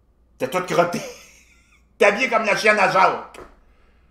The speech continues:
Puis, m'a dire une chose, si t'avais besoin de leur parler puis de leur poser des questions, fallait que tu t'approches d'eux autres. Il y avait pas juste l'air sale. Ils sentaient le sale aussi. Ils sentaient le tas de marde de chien. Parce qu'ils travaillaient. Ils faisaient juste ça.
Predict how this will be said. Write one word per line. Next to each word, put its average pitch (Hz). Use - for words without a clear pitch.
Puis, 139
m'a 147
dire 165
une 147
chose, 220
si -
t'avais 175
besoin 165
de 165
leur 151
parler 147
puis 180
de 117
leur 127
poser 147
des 143
questions, 143
fallait 131
que 117
tu -
t'approches 135
d'eux 117
autres. 190
Il 107
y 135
avait 139
pas 165
juste 175
l'air 185
sale. 104
Ils 151
sentaient 196
le 127
sale 131
aussi. 110
Ils -
sentaient 156
le 196
tas 180
de 196
marde 240
de 220
chien. 233
Parce 233
qu'ils 220
travaillaient. 233
Ils -
faisaient 208
juste 220
ça. -